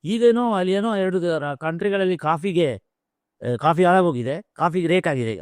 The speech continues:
ಹತ್ತು ಸಾವಿರ ಬ್ಯಾ-, per ಬ್ಯಾಗಿಗೆ ಹತ್ತು ಸಾವಿರದ ಐನೂರು, ಹನ್ನೊಂದು ಸಾವಿರದ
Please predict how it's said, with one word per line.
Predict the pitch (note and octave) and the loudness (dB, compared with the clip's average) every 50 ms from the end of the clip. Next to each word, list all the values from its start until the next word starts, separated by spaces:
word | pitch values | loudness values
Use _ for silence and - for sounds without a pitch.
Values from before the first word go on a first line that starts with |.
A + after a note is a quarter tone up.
| - - _ _ _ _ _ _ _ _ _ _ _ _ _ _ _ _ _ _ _ - | -12 -18 _ _ _ _ _ _ _ _ _ _ _ _ _ _ _ _ _ _ _ -8
ಹತ್ತು | - D3 D#3+ F3+ | -6 -4 -2 0
ಸಾವಿರ | D#3+ F3 E3+ E3+ E3+ D#3+ E3 F3+ - _ _ _ _ _ _ - - | 2 2 2 2 2 0 -2 -6 -8 _ _ _ _ _ _ -14 -8
ಬ್ಯಾ-, | B2+ C3+ D3+ C#3+ B2+ | -4 -2 -2 -2 -2
per | - D3+ C#3 | -4 -4 0
ಬ್ಯಾಗಿಗೆ | D#3 D#3+ E3+ E3 D3 C#3+ D3 E3 | 2 0 0 0 -2 -4 -6 -6
ಹತ್ತು | F3 - _ _ _ - A#2+ A#2+ - D#3 | -8 -10 _ _ _ -12 -12 -6 -2 0
ಸಾವಿರದ | E3 D#3+ D#3 D3+ | 2 2 2 0
ಐನೂರು, | D#3 D#3 D#3 D#3+ D#3 | -2 -2 -2 -4 -4
ಹನ್ನೊಂದು | C#3+ C#3 C#3 D3+ C3+ | -4 -4 -4 -4 -4
ಸಾವಿರದ | D#3 D3 C#3+ C#3+ C#3+ D3+ | -4 -4 -4 -4 -6 -10